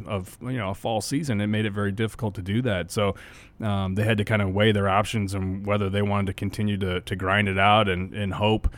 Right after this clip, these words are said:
uh, that, that they could get, you know, picked up late by somebody. So, I mean, it, yeah, I, I feel bad for, for junior college kids. I feel bad for the coaches because this has been kind of a nightmare for them to piece it all together and,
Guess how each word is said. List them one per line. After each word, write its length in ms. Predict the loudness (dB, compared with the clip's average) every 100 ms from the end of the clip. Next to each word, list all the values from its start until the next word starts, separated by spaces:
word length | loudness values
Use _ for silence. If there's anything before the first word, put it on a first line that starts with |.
| -14 -20 -10
uh, 260 | -4 -2 0
that, 300 | 0 -2 -2
that 180 | -2 0
they 120 | -2
could 140 | -2
get, 220 | 0 0 -2 -8 -10
you 140 | -4
know, 120 | -2 2
picked 280 | 2 2 4
up 220 | 4 2
late 420 | -2 4 4 4
by 140 | 0 0
somebody. 500 | 0 0 0 0 0
So, 280 | 2 0 0 -12 -6 2
I 40 |
mean, 120 | 6
it, 160 | 6 6
yeah, 320 | 4 4 2
I, 280 | 2 2 4
I 40 |
feel 160 | 6 4
bad 320 | 6 4 4
for, 460 | 2 2 2 0 -4
for 280 | -6 -4 -2
junior 280 | 0 0 0
college 400 | 2 2 2 0
kids. 440 | 4 6 6 4
I 60 | -2
feel 160 | 0
bad 280 | 2 2 0
for 100 | -2
the 80 | -6
coaches 540 | -2 0 0 0 -2
because 380 | -2 0 0 0 -10 -16 -4
this 160 | 0
has 160 | 0 0
been 260 | 2 2
kind 180 | 2 2
of 120 | 2
a 40 | 0
nightmare 460 | 0 2 2 2
for 160 | 0 -2
them 340 | 0 2 4
to 60 | 2
piece 300 | 4 2 2
it 80 | 0
all 120 | 2
together 460 | 2 2 2 2 0
and, 180 | -2